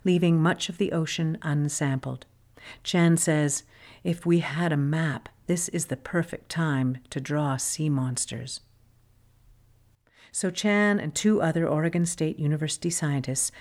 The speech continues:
Jack Barth and Kip Shearman, teamed up with a former graduate student to develop small, low-cost oxygen sensors that could fit in crab pots. Crabbers cover a lot of water,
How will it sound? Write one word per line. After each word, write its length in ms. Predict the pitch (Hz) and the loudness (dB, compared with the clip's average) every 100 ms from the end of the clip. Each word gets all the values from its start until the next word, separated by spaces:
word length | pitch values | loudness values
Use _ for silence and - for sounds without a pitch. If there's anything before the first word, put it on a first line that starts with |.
| - | -8
Jack 400 | - 147 170 - | -2 -2 -4 -4
Barth 380 | 156 139 147 - | -2 -2 -4 -6
and 160 | 135 - | -8 -6
Kip 220 | 175 - | -6 -6
Shearman, 540 | - 170 156 131 127 - - - - | -4 0 0 0 -2 -6 -14 -18 -4
teamed 380 | - 208 214 214 | 4 8 8 6
up 280 | 151 165 | 0 -4
with 140 | 175 165 | -2 -2
a 60 | |
former 360 | 170 190 190 170 | -2 2 2 2
graduate 460 | 139 139 139 143 - | 2 0 0 -2 -4
student 480 | - 160 147 147 - - | -4 -2 -2 -4 -6 -12
to 100 | - | -2
develop 420 | 170 175 175 175 - | 2 4 4 2 0
small, 580 | - 185 175 185 208 202 - | 0 0 2 2 0 -2 -6
low-cost 800 | 180 180 208 - 151 147 - - | -2 0 0 0 -2 -2 -6 -6
oxygen 480 | 143 - 156 151 156 | -6 -6 -6 -4 -2
sensors 560 | - 165 151 135 127 - - | -2 -4 -2 -4 -6 -10 -12
that 180 | - - | -10 -6
could 160 | - 175 | -6 -4
fit 260 | - 208 - | 0 0 0
in 160 | 190 196 | -2 -2
crab 320 | 196 180 170 | -2 -2 -2
pots. 400 | 135 131 - - _ _ _ _ _ _ - - | -6 -8 -10 -12 _ _ _ _ _ _ -20 -6
Crabbers 580 | - 196 214 220 226 | 0 4 6 6 4
cover 440 | - - 156 175 175 | 0 -2 0 0 0
a 100 | 160 | -2
lot 360 | 135 151 143 123 | -2 0 0 -2
of 100 | 127 | -2
water, 460 | 156 165 151 120 | 0 2 0 -2